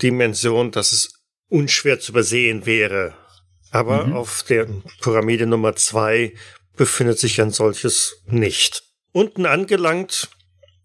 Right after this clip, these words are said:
Speaker 1: steht ihr im staubigen Boden. Wenn ihr ein paar Schritte macht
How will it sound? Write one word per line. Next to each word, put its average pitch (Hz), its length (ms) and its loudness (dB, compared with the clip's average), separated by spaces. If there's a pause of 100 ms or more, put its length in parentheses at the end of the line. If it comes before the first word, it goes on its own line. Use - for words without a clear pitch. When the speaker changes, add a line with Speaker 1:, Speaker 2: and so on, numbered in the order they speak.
(160)
Speaker 1:
steht - 360 0
ihr 156 140 2
im 143 120 -2
staubigen 123 760 0
Boden. 101 540 0 (340)
Wenn 113 100 -2
ihr 110 60 4
ein 98 100 0
paar 113 140 2
Schritte 135 420 0
macht - 600 -4